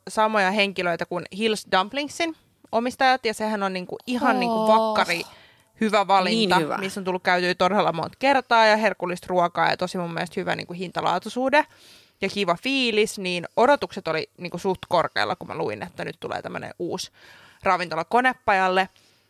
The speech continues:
Speaker 1: Mut hämärä lokaatio.
Speaker 2: No tästä sinä sanoit, joo.
Speaker 1: Joo, sit se oli vielä, me oltiin tulossa kavereitten kanssa, me oltiin oltu siinä vieressä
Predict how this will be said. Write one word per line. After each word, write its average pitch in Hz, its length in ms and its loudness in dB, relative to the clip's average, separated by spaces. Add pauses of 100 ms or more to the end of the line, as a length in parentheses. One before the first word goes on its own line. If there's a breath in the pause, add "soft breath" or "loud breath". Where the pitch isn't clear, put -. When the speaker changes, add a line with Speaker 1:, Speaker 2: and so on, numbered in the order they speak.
(140)
Speaker 1:
Mut 214 160 -6
hämärä 247 640 0
lokaatio. - 720 -2
Speaker 2:
No 247 260 -6
tästä 370 280 0
sinä 277 200 4
sanoit, 196 500 2
joo. 151 320 2 (400 loud breath)
Speaker 1:
Joo, 247 260 6
sit 311 180 -8
se 339 100 2
oli 285 140 2
vielä, 269 220 4
me 226 100 -2
oltiin 226 240 0
tulossa 226 380 0 (440)
kavereitten 202 580 2
kanssa, 185 140 2
me 180 80 -2
oltiin 180 200 -2
oltu 180 120 -4
siinä 180 180 -6
vieressä 190 400 -2